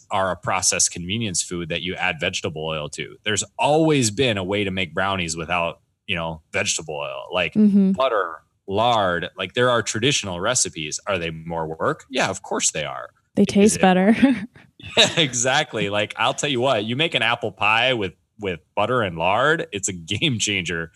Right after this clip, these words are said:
Speaker 1: compared to something you make with vegetable oil.
Speaker 2: Absolutely.
Speaker 1: So there's always a more traditional way to do it. And traditional isn't always better, but when it comes to things like food, mm, usually it is.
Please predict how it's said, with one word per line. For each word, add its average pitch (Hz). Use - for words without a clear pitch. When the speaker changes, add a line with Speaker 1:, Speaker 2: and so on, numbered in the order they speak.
Speaker 1:
compared 95
to 95
something 90
you 87
make 87
with 80
vegetable 78
oil. 76
Speaker 2:
Absolutely. 196
Speaker 1:
So 120
there's 127
always 139
a 113
more 104
traditional 95
way 92
to 85
do 87
it. 78
And 82
traditional 170
isn't 190
always 156
better, 90
but 95
when 104
it 101
comes 117
to 123
things 127
like 123
food, 175
mm, 104
usually 139
it 123
is. 92